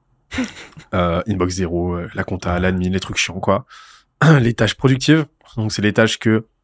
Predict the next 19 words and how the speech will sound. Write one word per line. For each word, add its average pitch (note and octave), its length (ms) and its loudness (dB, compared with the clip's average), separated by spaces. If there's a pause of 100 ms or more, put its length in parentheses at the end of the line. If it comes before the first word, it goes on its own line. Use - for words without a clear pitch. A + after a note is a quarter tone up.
(100)
la F#2 120 0
boîte A2+ 160 2
attend A2 200 0
de G#2+ 60 -2
toi, A2+ 300 0 (520)
euh, F2+ 260 0 (160)
pour, G2+ 240 0
euh, F#2+ 60 2
pour - 220 -10
tourner. A2 340 0 (400)
Donc F2+ 120 -10
les G2 100 0
tâches G2 220 -2
purement G2+ 280 0
opérationnelles, G2+ 580 0 (480)
on G2 120 -6
en F#2 40 0
a F2+ 80 0
tous. - 340 -4